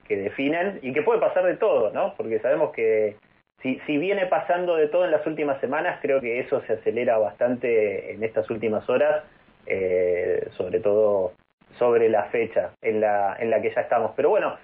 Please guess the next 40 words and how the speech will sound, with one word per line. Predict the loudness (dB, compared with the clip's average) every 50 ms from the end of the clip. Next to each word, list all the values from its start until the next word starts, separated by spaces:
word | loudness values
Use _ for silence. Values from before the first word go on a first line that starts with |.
| -20 _ _
es | -6 -2 -2
interesante | -2 0 0 0 0 0 0 -2 -2 0 0 2
ver | 2 2 2 2
también | 2 0 0 -2 -4 -4 -2
cómo | -2 0 0 0
se | 0 -2 -4
fue | -4 0 2 4 4 4 4 2 2 0 0 0
dando | 0 0 0 0 0 0 2 2 2
y | 2 0 -2
de | -4 -6
qué | -6 -6
manera | -6 -4 -4 -4 -2 0 0 0 -2 -2 -6
se | -8
llegan | -2 0 0 2 2 0 -2
y | -4 -4 -2
llegan | 0 0 2 2 2
los, | 2 2 0 0 -4 -10 _ _ _ -20 -20 _ _ _
los | -2 0 0
frentes | 2 2 0 0 0 0 0
electorales, | -2 0 0 0 0 2 2 0 0 0
¿no? | 0 0 0 0 0
La | 0 -2 -2 -2
coalición, | 0 -2 -2 0 -2 -4 -4 -4 0 2 4 4 4 4 4 2 2 2 2 0 0 -4 -8 _ _ _ _ _ -6
eh, | -4 -2 0 0 0 0 2
oficialista, | 4 2 2 2 0 -4 -4 0 0 2 2 2 0 2 2 2 2
por | 2 2 2
un | 2
lado, | 0 2 2 4 2 2 0
que, | 0 -6 -8
que | -8 _ -8 -6
tiene | -4 -2 -2 -2 -2 -2 -4 -4 -4 -4
algunas | -4 -4 -4 -4 -4 -6 -6 -8
cuestiones | -10 -12 -6 -4 -2 -2 -2 -2
ahí | 0 0 2 2 0 2
para | 2 2 2 2 2 2 0 -2 -2 -4
que | -12 -14
se | -14 -6
ponen | 0 0 0 2 0 -4
en | -6 -8 -10
juego. | -2 0 2 2 4 4 4 4 2 0